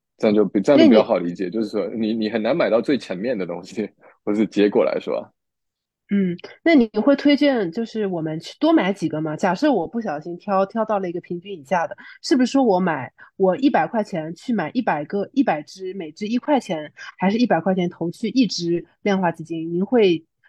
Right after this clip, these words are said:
Speaker 2: 更加推荐去买一百只不同的E T F来达到一个市场平均的这个效果吗？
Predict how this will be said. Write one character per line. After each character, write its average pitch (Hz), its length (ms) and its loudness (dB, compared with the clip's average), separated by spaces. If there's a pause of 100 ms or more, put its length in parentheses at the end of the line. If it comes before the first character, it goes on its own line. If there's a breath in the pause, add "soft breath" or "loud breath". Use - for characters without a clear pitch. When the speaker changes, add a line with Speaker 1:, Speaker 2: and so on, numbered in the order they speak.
(120)
Speaker 2:
更 226 140 2
加 202 120 2
推 220 160 0
荐 196 140 0
去 214 140 -6
买 170 180 -2
一 208 80 -8
百 156 180 -6
只 185 120 -10
不 185 120 -8
同 180 160 -6
的 170 120 -4
E 185 80 -2
T - 180 -2
F 160 220 0
来 165 200 -2
达 160 220 0
到 175 180 -2
一 160 120 -6
个 170 320 -4
市 - 180 -12
场 185 240 -6
平 180 240 -8
均 202 180 -6
的 185 120 -10
这 170 160 -6
个 - 160 -8 (400)
效 220 200 -2
果 165 200 -6
吗？ 147 140 -14